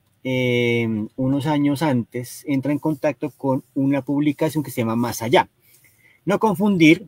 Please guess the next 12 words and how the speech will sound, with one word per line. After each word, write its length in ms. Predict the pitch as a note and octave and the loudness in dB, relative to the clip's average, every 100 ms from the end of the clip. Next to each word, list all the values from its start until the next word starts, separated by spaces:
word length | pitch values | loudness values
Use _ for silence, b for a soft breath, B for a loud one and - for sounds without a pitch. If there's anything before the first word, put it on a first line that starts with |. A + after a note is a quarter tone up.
| _ | _
con 180 | - C#3 | -2 2
la 140 | C#3 B2+ | 2 2
revista 500 | B2+ B2 C#3+ - E3 | 4 4 2 2 4
de 80 | |
divulgación, 1080 | E3 D3 C3 A2+ G#2 - D3 C#3+ C#3 C#3 C#3+ B2+ | 4 4 0 -2 -6 0 2 2 2 -2 -6 -8
eh, 400 | B2+ A#2+ A2+ A2 | -4 -2 -2 -4
de 100 | A#2 | -2
parapsicología, 840 | D3 D3+ D3+ D3 D3+ B2+ B2+ C3+ - | 0 0 -2 -2 -4 -2 -2 -2 -6
sino 260 | C3 B2+ | -6 -4
aquí 340 | A2+ - C3 D#3 | -4 -4 -2 0
es 440 | B2+ B2+ - - | -2 -2 -6 -10
una 480 | C4+ C3 C3+ C#3 C#3+ | -6 -2 -2 -2 -6